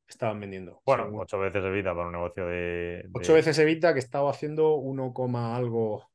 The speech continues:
Speaker 1: eh, eh, ¿cuánto era? Eh, uno, uno, uno noventa y
Speaker 2: No sé
Speaker 1: tanto,
Speaker 2: cuánto estaba entonces.
Speaker 1: creo que era. Bueno, en fin,
Speaker 2: Ah,
Speaker 1: eh,
Speaker 2: ocho veces evita está bien pago, o sea, yo creo que
Speaker 1: Sí, ocho veces. Entonces, bueno, pues, pues un múltiplo que está,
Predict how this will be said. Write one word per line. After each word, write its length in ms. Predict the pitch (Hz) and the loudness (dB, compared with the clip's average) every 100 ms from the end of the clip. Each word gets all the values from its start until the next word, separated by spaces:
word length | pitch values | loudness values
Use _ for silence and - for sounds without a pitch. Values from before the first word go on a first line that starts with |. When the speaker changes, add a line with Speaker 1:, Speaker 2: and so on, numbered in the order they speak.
| _ 110 | _ -18
Speaker 1:
eh, 460 | 110 101 98 98 - 123 _ _ _ _ _ _ _ _ _ | -14 -12 -12 -12 -16 -20 _ _ _ _ _ _ _ _ _
eh, 300 | - - - - | -20 -20 -20 -20
¿cuánto 320 | - 113 104 | -16 -12 -8
era? 300 | 95 - - - | -8 -10 -16 -20
Eh, 220 | 104 107 | -18 -10
uno, 140 | 117 120 | -4 -2
uno, 200 | 113 110 | -2 -4
uno 320 | 110 120 117 | -6 -4 -4
noventa 340 | 110 107 107 | -4 -6 -8
y 40 | 101 | -6
Speaker 2:
No 60 | |
sé 40 | 120 | -4
Speaker 1:
tanto, 140 | 85 | -6
Speaker 2:
cuánto 220 | 82 80 | -8 -14
estaba 220 | 78 87 82 | -18 -18 -18
entonces. 220 | 110 - | -20 -16
Speaker 1:
creo 200 | - 101 | -14 -10
que 80 | 107 | -8
era. 180 | 95 - _ _ _ - _ - | -8 -10 _ _ _ -20 _ -8
Bueno, 160 | 101 | -6
en 80 | 104 | -6
fin, 260 | 117 95 - | -10 -10 -12
Speaker 2:
Ah, 20 | |
Speaker 1:
eh, 540 | 123 113 107 113 110 113 | -8 0 2 2 0 -2
Speaker 2:
ocho 100 | - | -4
veces 140 | 98 | -4
evita 200 | 92 95 | -2 -4
está 180 | 92 87 | -6 -8
bien 160 | 80 78 | -12 -14
pago, 260 | 82 - _ | -18 -20 _
o 40 | |
sea, 140 | _ - | _ -20
yo 60 | |
creo 160 | - - | -20 -20
que 180 | - - | -20 -16
Speaker 1:
Sí, 360 | - 165 143 127 | -2 4 6 8
ocho 240 | 127 131 | 6 6
veces. 320 | 120 117 110 - | 4 2 -4 -6
Entonces, 280 | 120 120 117 | 0 4 6
bueno, 240 | 135 127 | 6 4
pues, 280 | 117 110 - | -2 -8 -8
pues 180 | 110 101 | -8 -4
un 140 | 107 | -2
múltiplo 380 | 113 113 117 113 | 0 0 0 -2
que 60 | 107 | -2
está, 600 | - 101 98 95 87 | -2 -2 0 -2 -6